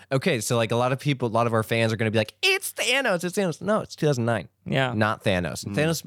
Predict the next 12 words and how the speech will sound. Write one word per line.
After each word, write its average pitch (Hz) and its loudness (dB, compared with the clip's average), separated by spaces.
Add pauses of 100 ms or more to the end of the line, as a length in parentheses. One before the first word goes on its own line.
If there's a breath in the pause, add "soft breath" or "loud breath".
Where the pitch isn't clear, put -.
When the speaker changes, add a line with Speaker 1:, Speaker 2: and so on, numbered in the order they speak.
Speaker 1:
I 120 2
Speaker 2:
Think 190 -2
of 208 -2
what 160 -2
great 156 -2 (460)
comic 156 0
book 139 -2
movie 131 0
dropped 117 -2
around 123 0
this 117 -4
time. 117 -6